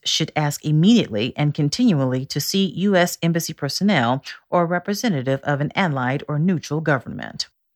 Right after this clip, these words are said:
U S military personnel who become lost or isolated in a hostile foreign country during operations other than war will not act as combatants during evasion attempts.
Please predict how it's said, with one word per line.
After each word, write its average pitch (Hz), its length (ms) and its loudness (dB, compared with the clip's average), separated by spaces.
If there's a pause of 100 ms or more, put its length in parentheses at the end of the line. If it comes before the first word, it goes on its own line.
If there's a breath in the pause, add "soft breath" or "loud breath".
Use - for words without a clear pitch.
U 233 240 4
S 175 240 2
military 160 460 2
personnel 131 760 -2
who 160 120 0
become 143 360 2
lost 151 360 0
or - 120 -2
isolated 104 680 -2
in 131 120 0
a 123 40 0
hostile 131 380 -2
foreign 120 360 0
country 160 420 -2
during 123 240 0
operations 123 760 -2 (100)
other 160 200 0
than 117 240 -4
war 107 360 -4 (240 loud breath)
will 131 120 -2
not 185 280 -2
act 123 360 -4
as 123 180 -2
combatants 120 560 -2
during 120 380 -2
evasion 127 420 0
attempts. - 640 -6